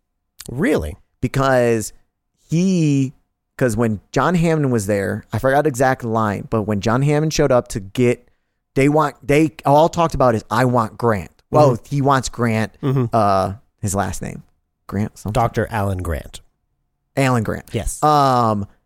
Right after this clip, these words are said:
Speaker 2: he, oh, he wants Alan Grant. So then when he goes there, he's talking to Alan Grant and is like, "Oh, I would love your input,"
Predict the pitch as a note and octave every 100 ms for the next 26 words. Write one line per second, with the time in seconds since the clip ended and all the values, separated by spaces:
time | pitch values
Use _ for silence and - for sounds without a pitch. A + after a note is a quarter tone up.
0 | _ _ - B2 B2+ A#2+ D3 C#3 A#2+ B2
1 | B2 A2+ A#2 G#2+ G2+ A#2 G2 - _ _
2 | _ _ _ - C#3 B2+ A#2 A2+ G2+ G#2+
3 | D3+ A3 F3 A#2+ A2+ D#3 F3 F3+ F#3 C#3
4 | C#3 A#2+ A#2 C3 C3+ A#2+ G#2 G2+ _ C3
5 | B2+ B2 A#2 A#2+ A#2 G#2+ A#2+ A2+ A2+ A2
6 | A2+ G#2+ A2+ G#2+ G#2